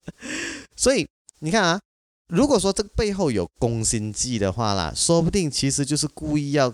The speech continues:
给鲧一个不可能的任务，然后就在他达不到要求的时候，借机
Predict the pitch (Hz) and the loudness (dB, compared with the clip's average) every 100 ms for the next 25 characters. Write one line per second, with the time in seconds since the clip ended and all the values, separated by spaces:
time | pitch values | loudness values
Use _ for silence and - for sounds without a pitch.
0 | - 98 80 71 _ _ _ - 113 95 | -2 -4 -4 -6 _ _ _ -2 0 0
1 | - - _ _ _ _ _ - 143 143 | -4 -20 _ _ _ _ _ -12 -4 -4
2 | - - 226 - 101 80 80 95 101 101 | -4 -6 -4 -4 -4 -4 -8 -4 -2 -4
3 | 95 104 95 _ _ - 135 190 - 202 | -4 -6 -8 _ _ -2 0 0 -2 -8
4 | - 208 190 165 - _ - 127 156 202 | -2 0 2 0 -2 _ -6 -2 0 2
5 | 185 143 127 120 107 104 110 104 117 107 | 4 4 4 2 0 -2 -2 0 0 0
6 | - _ _ _ - 190 175 127 110 107 | -2 _ _ _ -2 2 2 2 -2 -4